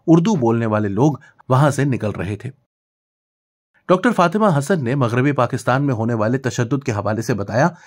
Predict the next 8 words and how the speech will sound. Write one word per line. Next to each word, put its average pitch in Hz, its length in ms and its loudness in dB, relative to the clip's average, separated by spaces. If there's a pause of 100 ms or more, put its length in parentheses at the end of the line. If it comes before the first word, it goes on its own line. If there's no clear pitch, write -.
(140)
कि 190 80 2
मशरकी 202 360 0
बंगाल 131 440 2
से 120 320 -2
बेशतर 135 580 2
गैर 131 260 4
बंगाली 113 360 0
खानदान 123 520 0